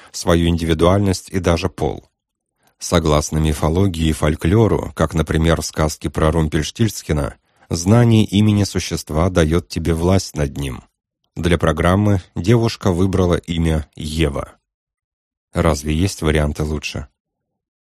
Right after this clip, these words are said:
На экране Ева разгуливала обнаженной по саду, нежно касаясь лепестков цветов.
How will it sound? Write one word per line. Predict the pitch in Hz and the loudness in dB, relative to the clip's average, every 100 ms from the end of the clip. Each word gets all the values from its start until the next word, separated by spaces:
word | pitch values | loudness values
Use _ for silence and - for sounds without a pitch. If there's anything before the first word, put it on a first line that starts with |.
| _ _ - | _ _ -2
На | 82 82 | 0 0
экране | - 117 120 80 71 - | 0 2 2 2 -2 -6
Ева | 95 135 117 | 0 2 4
разгуливала | 104 92 85 110 107 95 90 | 4 2 2 2 4 4 2
обнаженной | 82 82 80 78 98 90 80 | 2 2 0 2 2 2 0
по | 80 | -2
саду, | 73 - 104 98 90 - - _ | -4 -2 0 2 -2 -4 -20 _
нежно | 95 117 101 98 | 0 2 4 0
касаясь | - 82 - 92 92 - | 0 -2 0 0 0 -2
лепестков | 82 82 - - 82 | -4 -4 -6 -2 -4
цветов. | - - 80 - 64 - | -2 -4 -2 -2 -4 -6